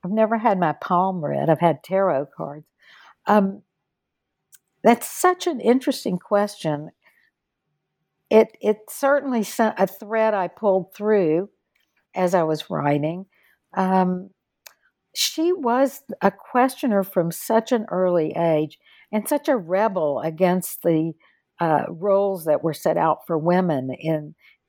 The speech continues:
in that time. And, and I think there's one place where I said, "She's dreaming of living in a skyscraper," and she's living in Temple, Texas,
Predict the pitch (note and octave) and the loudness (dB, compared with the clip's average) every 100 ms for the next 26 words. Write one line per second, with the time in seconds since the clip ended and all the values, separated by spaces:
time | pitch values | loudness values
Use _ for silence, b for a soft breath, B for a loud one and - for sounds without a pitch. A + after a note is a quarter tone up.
0 | - D#3+ D3+ D3+ D3+ - - E3+ D#3 F3 | -6 -2 0 2 0 -2 -2 0 2 0
1 | - - F#3 F3 - B3+ A#3+ G#3 G3+ G#3 | -2 -2 0 0 0 0 2 2 0 -2
2 | G#3 - G3 F3+ F3 G3 F3 E3 E3+ - | -2 0 0 0 -2 -2 0 0 -2 2
3 | F#3 E3+ b b - A#3+ G#3+ - A3 B3+ | 2 2 b b 0 2 2 0 0 0
4 | C4+ A#3 F3+ E3+ G#3+ A3+ G#3+ F#3 E3 D#3+ | 0 -2 -4 0 2 2 0 -2 0 0
5 | - - - G#3+ A#3+ C4+ - D3 D3+ - | -2 -8 -2 2 2 0 -2 0 0 2
6 | F#3+ F#3+ G#3 B B B - A#3 A3+ - | 2 2 0 B B B 0 2 2 0
7 | C#4 - C#4 D4 D4 A3+ G#3+ G3 B3 B3 | 0 0 0 0 2 0 -2 0 0 0
8 | - F3+ A#3+ C4 C4 G3 F#3+ G3 | -2 -2 2 2 2 0 0 -2